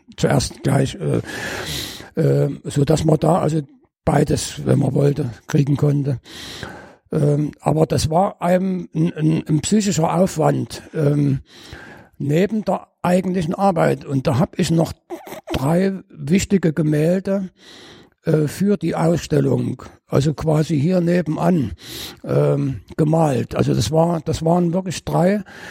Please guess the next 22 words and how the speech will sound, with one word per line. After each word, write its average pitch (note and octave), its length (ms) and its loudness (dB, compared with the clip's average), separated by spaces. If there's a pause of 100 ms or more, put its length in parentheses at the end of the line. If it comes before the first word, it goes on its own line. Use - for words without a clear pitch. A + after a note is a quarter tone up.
(420)
äh, E3 380 2 (260)
die F#3 240 2
ich - 240 -2 (140)
alle G#2+ 260 2
drei, G3 640 -2 (160)
äh, F3+ 360 2 (200)
auf - 260 -4
ihre F#3 300 2
Art E3 480 -2 (180)
für E3 240 2
sehr E3+ 320 0
wichtig G3 400 -2
gehalten E3+ 540 2
habe F3+ 460 0 (760)
und E3 400 0
die E3+ 260 2
ich E3+ 160 -4
in E3+ 140 0
die F3 120 -2
Ausstellung D#3+ 480 0
haben C3+ 300 2
wollte. C3+ 400 0